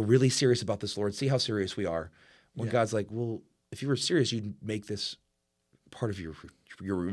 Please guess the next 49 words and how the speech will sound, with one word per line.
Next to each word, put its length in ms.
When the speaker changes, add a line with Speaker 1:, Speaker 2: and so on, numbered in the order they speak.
Speaker 1:
your 100
routine," 560
you 120
know? 200
Speaker 2:
Yeah. 340
Well, 160
I 140
think 180
that's 240
true. 460
But 100
I 80
also 260
don't 140
wanna 280
count 380
out 520
reactive, 800
um, 440
reactive 540
Speaker 1:
No. 340
Speaker 2:
fasting 160
either. 200
Speaker 1:
No, 140
for 180
sure. 240
Speaker 2:
Because 140
Speaker 1:
Yeah, 80
Speaker 2:
there's, 180
Speaker 1:
yeah. 80
Speaker 2:
there's 340
evidence 340
of 140
that 220
as 180
well. 340
Speaker 1:
Most 180
Speaker 2:
It, 40
Speaker 1:
certainly. 260
Speaker 2:
it 60
just 260
isn't 400
what 360
is 280
the 140
norm. 380
It's 340
Speaker 1:
Right, 200
Speaker 2:
specific. 240